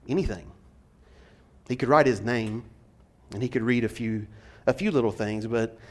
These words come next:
he couldn't really read or write anything much. He had, like,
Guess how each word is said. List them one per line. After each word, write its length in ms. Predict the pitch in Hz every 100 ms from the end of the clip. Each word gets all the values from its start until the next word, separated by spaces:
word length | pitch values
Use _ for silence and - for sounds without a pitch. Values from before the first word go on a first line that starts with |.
| - - - - _ _ -
he 100 | 147
couldn't 220 | 226 190
really 200 | 190 143
read 240 | 139 156
or 80 | 127
write 340 | 120 131 120 - -
anything 560 | 143 131 131 113 110
much. 280 | 113 107 -
He 120 | 135
had, 200 | 139 143
like, 340 | 143 135 117